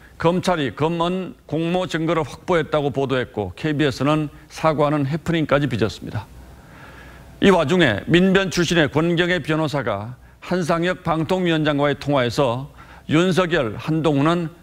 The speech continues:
꼭 쫓아내야 한다는 말을 들었다고 주장해 또 파문이 일고 있습니다.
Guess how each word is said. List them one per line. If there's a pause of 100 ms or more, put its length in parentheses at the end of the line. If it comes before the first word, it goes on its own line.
(100)
꼭
쫓아내야
한다는
말을
들었다고
주장해 (220)
또
파문이
일고
있습니다.